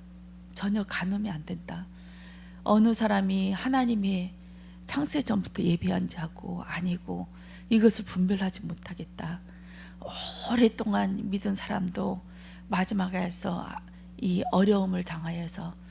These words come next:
또 했지만 하나님께서 결국, 결국 천국으로 인도하셨고, 또 한 사람은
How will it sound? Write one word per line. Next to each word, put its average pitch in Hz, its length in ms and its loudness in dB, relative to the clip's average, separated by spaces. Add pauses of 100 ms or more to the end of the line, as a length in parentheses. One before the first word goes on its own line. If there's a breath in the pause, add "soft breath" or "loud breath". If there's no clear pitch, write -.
(440 loud breath)
또 202 340 2 (840 loud breath)
했지만 190 640 2
하나님께서 214 680 2
결국, 185 600 -2 (420)
결국 190 420 4 (140)
천국으로 247 420 -2
인도하셨고, 175 760 -4 (400 loud breath)
또 294 100 4
한 247 160 4
사람은 190 560 -2